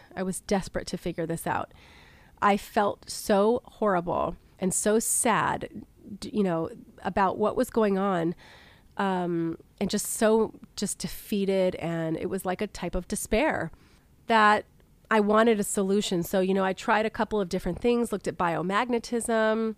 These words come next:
did some craniosacral work. Um, and then,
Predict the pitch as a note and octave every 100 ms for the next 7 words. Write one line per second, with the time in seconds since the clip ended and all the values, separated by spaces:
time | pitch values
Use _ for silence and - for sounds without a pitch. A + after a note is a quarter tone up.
0 | _ G3 - F3 - F3+ E3+ E3 B3+ -
1 | B3 A#3 A3+ A3 G#3+ A3 - - F#3+ F3+
2 | F3 D#3+ D#3+ D#3 _ _ _ _ _ -
3 | - A3 A3 G#3+ G#3+ A3